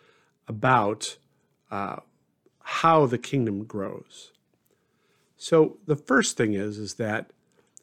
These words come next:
the focus is on the kingdom of God. It's not on people. It's not on their needs. It's not on their salvation.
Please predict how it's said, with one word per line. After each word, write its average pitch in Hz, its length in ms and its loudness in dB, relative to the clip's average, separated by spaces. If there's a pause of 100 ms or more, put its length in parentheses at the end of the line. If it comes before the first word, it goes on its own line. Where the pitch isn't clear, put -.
(140)
the 139 220 0
focus 131 920 0 (540)
is 131 140 2
on 135 140 4
the 120 80 -4
kingdom 120 360 -2
of 98 120 -8
God. 98 340 -8 (880)
It's - 260 0
not 160 200 6
on 202 180 2
people. 107 460 -12 (640)
It's 135 220 2
not 139 200 6
on 175 140 4
their 202 140 4
needs. 107 640 -6 (640)
It's 139 200 2
not 143 220 4
on 170 360 4
their 123 280 4
salvation. 143 1040 -2